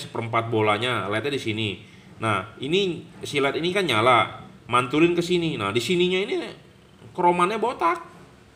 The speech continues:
Ya. Bagian bawahnya karena sering ngembun, kan ini kan kromannya masih mengkilap. Nah, itu kromannya sudah mulai menguning.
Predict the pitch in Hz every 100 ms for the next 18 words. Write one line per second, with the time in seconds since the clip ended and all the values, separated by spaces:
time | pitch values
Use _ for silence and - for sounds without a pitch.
0 | - - - - 143 185 180 - - -
1 | - - - - - 151 160 180 180 185
2 | 226 226 175 175 170 165 170 208 165 151
3 | 160 202 233 240 277 269 214 190 226 226
4 | 196 160 135 151 147 123 104 175 - 151
5 | 143 139 170 175 131 123 120 135 135 131
6 | 170 175 143 135